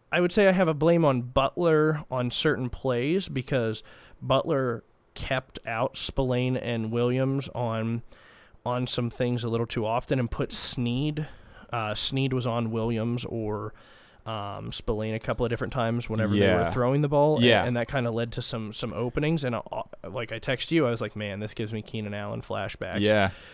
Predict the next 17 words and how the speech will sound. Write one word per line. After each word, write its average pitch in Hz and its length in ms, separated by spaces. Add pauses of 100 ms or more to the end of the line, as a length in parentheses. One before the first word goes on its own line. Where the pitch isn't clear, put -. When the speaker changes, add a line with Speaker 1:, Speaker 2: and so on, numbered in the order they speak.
(220)
Speaker 1:
Um, 104 640 (560)
but, 123 420
uh, 107 320
but 127 140
other 190 140
than 139 120
that, 147 360
I, - 120 (760)
I 117 80
can't - 360
fault 139 320
our 117 100
defense 127 440
for 131 160
what 120 160
happened 127 500
because, 117 800